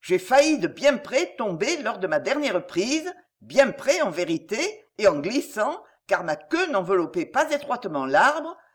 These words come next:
j'ai réveillé les bandarlogues qui m'ont donné les plus vilains noms. » « Cul de jatte, ver de terre jaune »,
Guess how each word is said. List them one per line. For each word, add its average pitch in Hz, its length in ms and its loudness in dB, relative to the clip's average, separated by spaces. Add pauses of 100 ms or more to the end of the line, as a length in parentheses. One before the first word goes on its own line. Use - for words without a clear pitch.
(140)
j'ai 165 160 -8
réveillé 277 420 0
les 143 120 2
bandarlogues 220 800 2 (180)
qui 208 120 -8
m'ont 165 140 -4
donné 214 440 0
les 208 120 -2
plus 311 280 -4
vilains 214 300 -2
noms. » « 139 380 -6 (1400)
Cul 285 200 2
de 196 120 4
jatte, 233 460 0
ver 240 280 0
de 226 100 -4
terre 175 320 0
jaune », 240 440 0